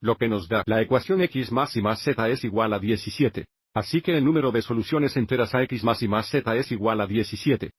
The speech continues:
Con x, y, y z, todos los no negativos son iguales al número de soluciones enteras de la ecuación original, cuando x,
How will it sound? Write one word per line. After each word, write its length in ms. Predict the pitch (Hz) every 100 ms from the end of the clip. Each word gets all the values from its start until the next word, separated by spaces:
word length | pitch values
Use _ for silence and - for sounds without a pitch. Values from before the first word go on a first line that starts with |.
| _ _ _ _
Con 200 | - 127
x, 400 | 170 - 156 - -
y, 220 | - 127
y 60 | 127
z, 420 | - 156 131 143 - -
todos 360 | 156 165 156
los 120 | 139 123
no 140 | 160
negativos 480 | 170 135 147 131 135
son 160 | 151
iguales 420 | 139 104 101 107 117
al 160 | 107
número 300 | 131 160 135
de 100 | 117
soluciones 560 | 110 117 110 170 160 151
enteras 380 | 127 143 131 113
de 100 | 113
la 160 | 107
ecuación 460 | 104 131 - 123 113
original, 520 | 104 - 113 120 80 -
cuando 300 | _ 117 110
x, 420 | 127 - 117 -